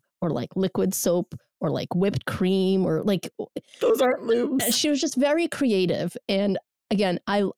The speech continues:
Speaker 1: <laughs> I love Zoe. And she knows this. I've said this to her face, um, 'cause I now sensitivity read and I also, uh, translate all her Russian scenes 'cause she has a lot of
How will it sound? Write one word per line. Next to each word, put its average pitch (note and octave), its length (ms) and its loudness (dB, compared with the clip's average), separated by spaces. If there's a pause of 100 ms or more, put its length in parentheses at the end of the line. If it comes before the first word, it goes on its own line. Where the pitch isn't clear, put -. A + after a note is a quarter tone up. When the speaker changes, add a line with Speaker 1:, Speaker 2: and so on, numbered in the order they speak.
(120)
Speaker 1:
<laughs> G4 560 -4
I B3+ 220 2
love G3+ 360 2
Zoe. D#3+ 500 0 (560)
And G#3 160 4
she B3 120 2
knows G3+ 200 4
this. D#3+ 160 -2
I've E3 140 0
said E3 160 0
this E3+ 120 -2
to D#3 120 0
her C#3+ 120 -4
face, - 240 -4 (520)
um, E3 360 0
'cause E3+ 180 0
I E3 80 2
now E3 160 0
sensitivity F3+ 680 0
read F3 240 2
and E3 100 0
I D#3+ 100 -2
also, D#3+ 520 -2
uh, D3+ 180 -4
translate E3+ 440 0
all D3+ 120 -2
her - 160 -2
Russian F#3 300 -2
scenes G3+ 340 -2
'cause - 180 -4
she E3+ 120 -2
has D#3 140 -2
a G3+ 40 -10
lot - 160 -6
of F#3+ 100 -2